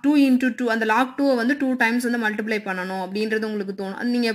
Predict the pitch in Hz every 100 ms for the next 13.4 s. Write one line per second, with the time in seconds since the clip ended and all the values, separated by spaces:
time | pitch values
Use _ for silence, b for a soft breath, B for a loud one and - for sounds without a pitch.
0 | 214 233 - 320 - 233 247 247 220 262
1 | 262 233 220 214 240 285 226 185 - -
2 | 254 285 277 247 262 247 214 208 185 175
3 | - _ _ _ _ _ _ _ - 202
4 | 202 208 254 - 240 262 269 254 226 220
5 | 247 254 202 220 233 208 220 208 - 190
6 | 190 185 180 208 311 B B B B 220
7 | 254 302 277 269 269 254 226 233 226 247
8 | 370 508 - 254 262 240 254 254 285 294
9 | 262 240 - 226 240 339 349 302 269 254
10 | 254 247 240 226 226 247 233 220 208 202
11 | 226 247 208 196 202 190 185 185 220 226
12 | 233 254 247 214 214 220 233 202 190 190
13 | 185 180 190